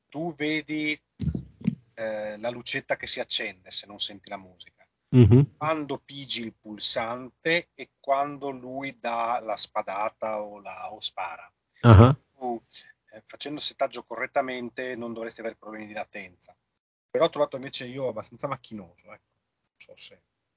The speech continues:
Speaker 2: Beh, non è facilissimo, non è immediatissimo. Forse deve avere un, anche un po' un orecchio musicale per, ehm,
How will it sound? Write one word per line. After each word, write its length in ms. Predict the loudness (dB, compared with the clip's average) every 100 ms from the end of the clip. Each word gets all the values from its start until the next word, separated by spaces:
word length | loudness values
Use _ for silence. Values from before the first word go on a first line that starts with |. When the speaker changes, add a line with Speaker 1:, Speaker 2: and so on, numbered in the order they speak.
| _ _ _ _ -14 -14 0
Speaker 2:
Beh, 140 | 6 8
non 100 | 8
è 60 |
facilissimo, 640 | 8 6 6 8 6 4 6
non 120 | 8
è 40 | 8
immediatissimo. 1080 | 8 6 6 4 2 0 0 2 2 2 -4 -20 -20 -20 _ _ _ _ -20
Forse 300 | 2 2 6
deve 160 | 8 10
avere 260 | 12 12 12
un, 180 | 10 10
anche 240 | 8 10
un 80 | 10
po' 120 | 10
un 120 | 10 12
orecchio 340 | 10 10 8
musicale 600 | 10 10 8 8 8 8
per, 160 | 6 6
ehm, 840 | 6 6 6 6 6 6 4 2